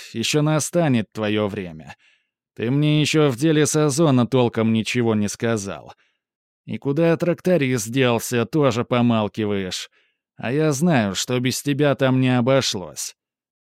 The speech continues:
"Всех бы посадил, один бы на воле остался, да? Охранял бы нас, <laughs> ха!" Ваня-студент подошел ближе,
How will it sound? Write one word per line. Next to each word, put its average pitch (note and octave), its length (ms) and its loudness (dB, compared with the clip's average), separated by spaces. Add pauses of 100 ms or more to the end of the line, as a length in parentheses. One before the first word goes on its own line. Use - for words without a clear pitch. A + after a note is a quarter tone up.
(440)
"Всех E3 420 0
бы D#3 140 2
посадил, C#3 760 2
один C#3+ 420 2
бы D#3+ 100 2
на D3+ 220 2
воле B2+ 360 4
остался, G#2+ 560 0
да? D3 340 2 (480)
Охранял E3 640 4
бы E3 160 4
нас, B2 380 0
<laughs> - 100 -8
ха!" A#3+ 180 6 (1000)
Ваня-студент C3+ 920 -2
подошел B2+ 520 0
ближе, B2+ 500 -6